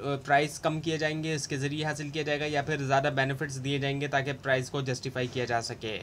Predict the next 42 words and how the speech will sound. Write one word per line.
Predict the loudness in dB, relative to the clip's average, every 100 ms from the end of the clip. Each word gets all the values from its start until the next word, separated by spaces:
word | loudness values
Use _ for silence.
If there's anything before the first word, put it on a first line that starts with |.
| -10 -18 -18 -2
वैल्यू | 2 4 4
प्रोपोजिशन | 2 0 0 0 0 0
होती | 2 0
है |
जो | 0
कि | 0
फुल | 0 0
मिक्स | 0 0 0
होती | -2 0
है | 0
बेनिफिट्स | 2 2 0 -4 0
का, | 0
जिसके | 0 -2 -4
ऊपर | -2
एक | -2 2
ब्रांड | 4 4
को | 2
पोजीशन | -2 -2 -2 -2
किया | -2
जाता | 2 2 2
है | 0
और | 0
ये | -2
इस | 0
बात | 2 2 2
का | -2
आंसर | 0 -2 0 0
है | 2
कि | 0 2
why | 2
should | 2 0 0
I | 2
buy | 2 2
your | 2 0
product, | -2 0 2 2 0 -10 -14 -14 -18 -10 -6
यानी | -4
कि | -2
क्यों | 2 4
कोई | 4 4 6
बाय | 6 4
करेगा | 4 0 2
प्रोडक्ट। | 0 2 2 2 -2